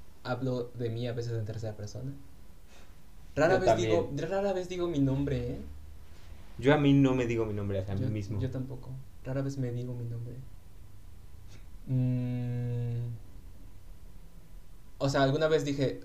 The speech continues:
Speaker 1: "Pues Raúl es el nombre con el que he vivido siempre, nunca me ha disgustado". A veces me desdoblo cuando me llaman así porque digo, "¿Qué?
Speaker 2: <laughs>
Speaker 1: What the fuck?". Pero,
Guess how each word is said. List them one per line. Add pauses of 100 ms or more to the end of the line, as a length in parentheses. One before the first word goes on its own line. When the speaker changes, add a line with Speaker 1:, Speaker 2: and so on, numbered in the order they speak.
Speaker 1:
"Pues
Raúl
es
el
nombre
con
el
que
he
vivido
siempre,
nunca
me
ha
disgustado". (1080)
A
veces
me
desdoblo
cuando
me
llaman
así
porque (1700)
digo,
"¿Qué? (260)
Speaker 2:
<laughs>
Speaker 1:
What
the
fuck?". (600)
Pero,